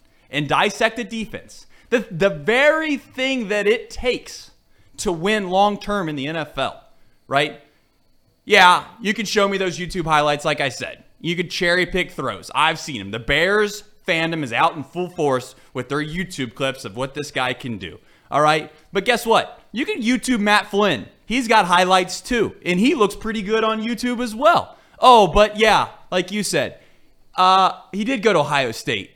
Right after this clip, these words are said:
And when he was at Ohio State, he was a pass-first guy, everybody. Yeah, he, well,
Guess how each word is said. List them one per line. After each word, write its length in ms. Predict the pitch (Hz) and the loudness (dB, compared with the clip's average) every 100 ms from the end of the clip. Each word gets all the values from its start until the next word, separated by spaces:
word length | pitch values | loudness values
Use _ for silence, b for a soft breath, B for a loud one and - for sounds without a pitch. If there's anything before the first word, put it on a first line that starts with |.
| _ | _
And 580 | 196 202 202 196 170 180 | 0 2 0 -6 -18 -6
when 120 | 254 311 | -4 -2
he 40 | |
was 160 | 330 277 | -2 2
at 100 | 277 | 2
Ohio 300 | 247 254 254 | 2 2 2
State, 340 | 240 254 233 | 0 -2 -2
he 160 | 190 262 | -4 -4
was 120 | 247 | -2
a 40 | 247 | 0
pass-first 680 | - 220 220 - 226 220 | -2 -2 -8 -6 -6 -6
guy, 360 | - 233 269 143 | -8 -6 -6 -6
everybody. 480 | 113 104 104 143 208 b b - | -6 -8 -8 -10 -12 b b 0
Yeah, 280 | 277 156 - - | 2 0 -4 -6
he, 240 | 240 247 185 | -4 -4 0
well, 440 | 240 262 - - | 2 2 -2 -20